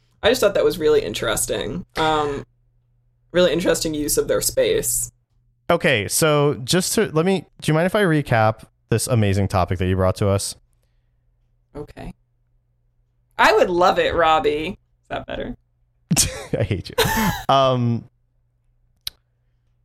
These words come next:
Speaker 2: big companies cannot get away from the concept of ruling every single facet of it, their employees' lives and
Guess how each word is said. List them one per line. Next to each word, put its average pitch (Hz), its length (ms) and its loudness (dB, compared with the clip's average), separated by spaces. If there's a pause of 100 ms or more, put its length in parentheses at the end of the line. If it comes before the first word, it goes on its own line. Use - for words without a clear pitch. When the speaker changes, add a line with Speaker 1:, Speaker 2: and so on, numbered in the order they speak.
(580)
Speaker 2:
big 165 220 0
companies 107 800 0 (260)
cannot 135 480 0
get 120 400 0
away 98 680 0 (280)
from 101 180 0
the 98 80 0
concept 110 640 -2
of 95 200 -2
ruling 110 640 0 (160)
every 120 300 0
single 151 320 0
facet 104 520 0
of 98 140 0
it, 95 100 -4 (100)
their 95 120 0
employees' 95 460 0
lives 78 560 -4 (1800)
and 104 640 0